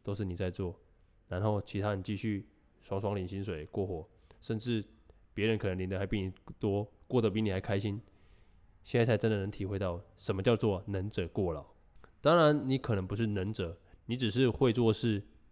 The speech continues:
不会有怨言，然后埋头苦干，会听话，长官就很喜欢你了。但是尽管你做得再辛苦，再努力，结果如果不是好的，我想你所有东西都会化成泡沫，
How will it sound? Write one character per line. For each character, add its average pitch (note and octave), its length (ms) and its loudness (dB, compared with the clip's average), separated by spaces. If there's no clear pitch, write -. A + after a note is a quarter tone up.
不 A2 140 -2
会 B2 160 4
有 F#2+ 100 4
怨 A2 180 4
言， E2 200 -4
然 F#2+ 140 -6
后 G#2+ 120 2
埋 G2+ 160 2
头 A#2 120 4
苦 A2+ 120 0
干， A2 240 4
会 B2 160 2
听 A#2 240 2
话， A2 320 2
长 F#2+ 180 -6
官 G#2+ 360 0
就 G#2 140 -2
很 G2+ 120 -2
喜 G#2+ 140 -6
欢 F#2+ 160 -2
你 F2+ 140 -4
了。 - 100 -10
但 B2+ 180 2
是 C3+ 160 2
尽 B2 200 2
管 A#2+ 120 4
你 G2+ 80 0
做 A#2+ 160 4
得 A2+ 80 6
再 B2 200 6
辛 A#2+ 200 2
苦， F#2+ 380 -2
再 B2+ 160 6
努 G#2 180 4
力， A2 240 4
结 B2 160 6
果 A#2 160 6
如 A2 100 6
果 B2+ 100 6
不 G#2+ 140 2
是 B2 140 4
好 F2+ 120 2
的， F2 220 -2
我 A2+ 120 0
想 G2 180 2
你 F#2 80 -2
所 G#2+ 260 2
有 G#2+ 80 6
东 G2+ 140 2
西 G#2 160 0
都 G#2 120 2
会 G#2 60 6
化 G2+ 180 4
成 F2+ 160 -4
泡 F#2+ 180 0
沫， F#2 240 -4